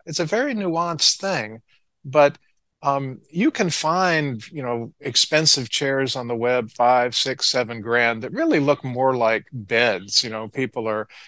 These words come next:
reclined and padded in every conceivable way so that they can feel nothing,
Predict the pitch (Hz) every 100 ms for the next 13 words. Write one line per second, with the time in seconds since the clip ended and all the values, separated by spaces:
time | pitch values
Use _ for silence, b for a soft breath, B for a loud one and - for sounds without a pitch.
0 | B 156 - 131 127 - 143 139 131 127
1 | 117 113 - 131 131 127 117 123 127 123
2 | - 123 - 143 123 110 104 101 139 120
3 | 113 - 143 135 135 143 - 131 - 190
4 | 196 151 117 104 131 - 101